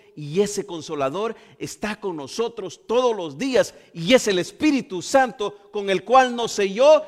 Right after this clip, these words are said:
y nos garantizó que vendrá por su iglesia. ¿Cuánto le esperamos, hermanos?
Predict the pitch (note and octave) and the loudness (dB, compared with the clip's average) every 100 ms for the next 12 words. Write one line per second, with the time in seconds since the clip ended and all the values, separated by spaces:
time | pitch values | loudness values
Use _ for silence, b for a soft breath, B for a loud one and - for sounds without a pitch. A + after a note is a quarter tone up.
0 | B A3+ A#3 G#3+ G#3 G#3 G3+ G#3+ G3+ C#4+ | B -8 -4 0 2 2 2 -4 -2 4
1 | D4+ C#4+ - - G#3 F#3 F3+ C4 C4+ A#3 | 6 4 -2 2 4 4 6 6 6 0
2 | G3+ F#3+ G3 - C3+ - _ _ _ _ | -2 0 0 0 -6 -8 _ _ _ _
3 | _ _ _ _ _ _ _ _ _ _ | _ _ _ _ _ _ _ _ _ _
4 | _ _ A3 B3 B3 A3+ G#3+ G#3 G#3+ G#3+ | _ _ 0 4 6 6 10 10 10 2
5 | G3 G3+ F#3+ C3 - - | 0 0 -2 -4 -14 -18